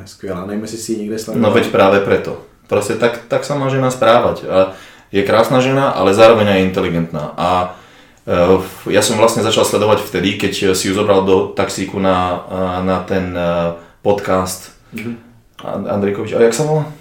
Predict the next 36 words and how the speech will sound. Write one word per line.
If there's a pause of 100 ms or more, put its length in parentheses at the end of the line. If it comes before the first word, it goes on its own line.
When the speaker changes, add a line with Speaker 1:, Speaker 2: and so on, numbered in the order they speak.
(120)
Speaker 1:
Ne,
nevím,
nevím,
jak
se,
jak
se
to
jmenuje,
viděl
jsem
to. (600)
Speaker 2:
Jankovič. (680)
Jankovič. (340)
Presne,
on
mal
aj
s
Havlíkom, (140)
eh,
Štefanom
Havlíkom
podcast
a
tak
ďalej.
Speaker 1:
Mhm. (380)
Speaker 2:
Takže
vtedy
na
mňa
urobila
dojem. (420)
Taktiež, (140)
keďže